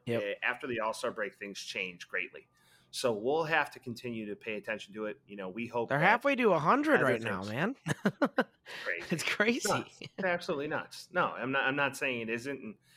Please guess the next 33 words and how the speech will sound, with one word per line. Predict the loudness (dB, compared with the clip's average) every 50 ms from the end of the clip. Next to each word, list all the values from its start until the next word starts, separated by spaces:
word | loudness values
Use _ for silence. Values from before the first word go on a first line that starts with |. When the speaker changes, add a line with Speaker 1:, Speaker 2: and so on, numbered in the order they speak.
| -20 -20 -20 -20 _ -12
Speaker 2:
you | -8 -4
know, | -2 0 0 -2 -2 -4 -10 _ _ _ _
if, | -6 -6 -4 -4 -4
if | -6 -8 -8 -10 -16 -20 -20 -20 _ -4
Gerrit | 0 2 2 2 2
Cole | 0 0 2 2 2
can | 0 -2 -6 -6
become | -6 -6 -6 -2 -2 -2 -2 -2 -4 -8 -8 _
the | -8 -8
Gerrit | -4 0 0 2 0 0
Cole | -2 0 0 2 2 0
of | 0 2
old, | 2 4 4 2 0 -2 -6 -6
well, | -2 0 2 2 0 0 -4 -6 -8
watch | -4 -4 -4 -4 -6 -10
the | -14 -12
fuck | -12 -10 -8 -6
out | -6 -6 -6 -8 _ _
because | _ -16 -16 -16 -16 -18 -20 _
that | -18 -14 -10
Speaker 1:
And | -8
Speaker 2:
guy's | -8 -8 -8
a | -8
stud. | -6 -6 -6
Speaker 1:
everybody's | -6 -8 -10 -12 -14 -12 -10 -10 -12 -12 -14 -16
fucked. | -16 -16 -16 _ _ -20 -20 -18 -14 -12 -6 -2
<laughs> | 0 0 0 0 -4 -6 -4 -4 -4 -6 -6 _ _ _ -20 -20 _ _ _
Speaker 2:
Yeah, | -8 -6 -4 -4 -4 -4 -2
ho-, | 0 2 4
honestly. | 4 4 4 2 -2 -6 -12 -14 -14 _ -2
But | 0 0 0 -2
he | -4 -4 -2 -2 -2 -2 -2 -2 -4 -6 -8 -12 -18 _ _ _ _
does, | 2 6 6 6 6 6 2